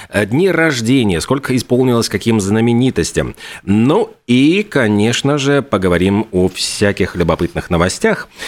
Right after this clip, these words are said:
Ну и, в частности, вот, эм, сообщают нам о том, что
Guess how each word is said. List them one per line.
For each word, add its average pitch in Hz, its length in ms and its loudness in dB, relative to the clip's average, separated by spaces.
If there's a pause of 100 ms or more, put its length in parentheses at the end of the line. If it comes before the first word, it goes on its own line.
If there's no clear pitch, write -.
(200)
Ну 151 240 2 (240)
и, 139 680 4
в - 60 -10
частности, 127 680 0
вот, 98 400 -2
эм, 92 640 2 (280)
сообщают 117 500 0
нам 87 200 -2
о 90 80 -4
том, 175 240 0
что 92 400 0